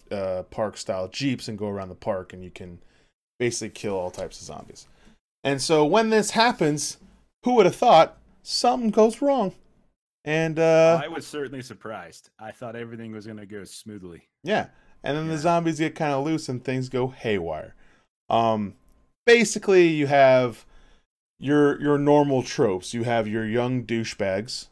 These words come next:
Speaker 1: that are there. They're, like, video
Speaker 2: Mm-hmm.
Speaker 1: game championship winners, and they won
Speaker 2: Mm-hmm.
Speaker 1: the game, so they get to go, uh, for, on this trip for free.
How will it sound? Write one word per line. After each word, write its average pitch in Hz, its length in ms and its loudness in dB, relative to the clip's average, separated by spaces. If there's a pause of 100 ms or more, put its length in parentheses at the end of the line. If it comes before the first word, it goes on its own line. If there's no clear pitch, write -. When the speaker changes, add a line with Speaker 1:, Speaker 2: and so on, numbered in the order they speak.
Speaker 1:
that 104 120 -4
are 101 100 -4
there. 95 240 -6
They're, 107 140 -2
like, 104 320 -6 (440)
video 117 300 0
Speaker 2:
Mm-hmm. 110 80 -2
Speaker 1:
game 113 300 -6
championship 117 720 -8
winners, 127 560 -6
and 104 140 -8
they 101 120 -4
won 101 320 -6
Speaker 2:
Mm-hmm. 104 80 -8
Speaker 1:
the 104 80 -6
game, 104 420 -8
so 107 140 -12
they 95 100 -10
get 95 160 -12
to - 80 -18
go, 95 500 -8 (540)
uh, 90 320 -4
for, 85 200 -12
on 98 100 -6
this 95 80 -10
trip - 200 -12
for - 180 -16
free. 156 520 -2